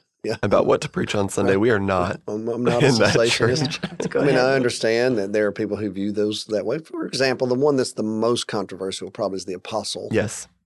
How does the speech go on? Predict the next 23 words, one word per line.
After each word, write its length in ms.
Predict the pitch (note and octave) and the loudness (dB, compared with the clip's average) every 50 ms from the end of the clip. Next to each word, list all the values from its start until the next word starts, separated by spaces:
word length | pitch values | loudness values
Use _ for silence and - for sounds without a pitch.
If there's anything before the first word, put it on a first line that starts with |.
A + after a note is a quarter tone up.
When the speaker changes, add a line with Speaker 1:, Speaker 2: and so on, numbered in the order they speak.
| _ _ _ - | _ _ _ -2
Speaker 1:
But 180 | D3 C3+ - - | -2 -2 -2 -2
prophet 400 | - C3+ C#3 C3+ - B2 G2+ G#2+ | 0 0 0 0 0 -2 -2 -2
would 160 | A2 G#2+ G#2 | -2 -2 0
not 220 | A2 A2 G#2 - | 0 -2 -2 -2
be 120 | G#2 A2 G#2 | -4 -6 -4
far 260 | G#2 - G#2+ G2 F2+ | -4 -4 -4 -4 -2
behind. 500 | F#2 F#2+ G2+ A2 G2 F#2 F#2+ G#2 G#2+ - - | -4 -4 -4 -4 -4 -4 -6 -8 -8 -8 -6
Speaker 2:
No. 280 | C3+ B2+ G#2 G2 F#2 F#2 G2 - | -4 -2 0 0 -2 -2 -6 -6
Speaker 1:
Um, 480 | B2 B2+ B2+ A#2 A#2+ A#2 A#2 A#2+ G#2+ G#2 _ _ | -4 -2 0 0 0 -2 -2 -4 -8 -12 _ _
but, 240 | - A2+ G#2+ F#2+ - _ _ _ _ _ | -2 -2 -2 -2 -4 _ _ _ _ _
you 120 | C#3+ D3 | -2 0
know, 120 | B2+ A2+ A2 | 2 2 0
if 200 | - A#2+ G#2+ - | 0 -2 -4 -4
you 100 | B2 B2+ | -2 0
wanna 160 | E3+ E3+ D#3 | 0 2 2
look 160 | D3 C#3+ - | 2 0 0
at 80 | A2+ G2+ | -4 -2
the 120 | - G#2 G#2 | 0 0 0
apostle 680 | G#2 - - - A#2+ A#2 A#2+ A2+ - - G#2+ G2 F#2+ | -2 -4 -6 -2 0 0 0 -2 -2 -4 -4 -2 -2
as 180 | G2+ G2+ F#2+ G2 | -2 -4 -4 -4
this 260 | G#2 G2 F#2+ - - _ _ _ _ - | -4 -4 -4 -6 -8 _ _ _ _ -2
office 680 | G#2+ G#2+ A2 A2+ G#2+ - G#2+ G2+ G2+ G2 - - - - _ _ _ _ _ _ _ _ _ _ _ _ - | 0 2 2 2 0 0 -2 -2 -2 -2 -4 -8 -10 -12 _ _ _ _ _ _ _ _ _ _ _ _ -8
that 380 | G#2+ A2 G#2+ G#2 G2+ G2 - | -2 0 2 2 2 0 -2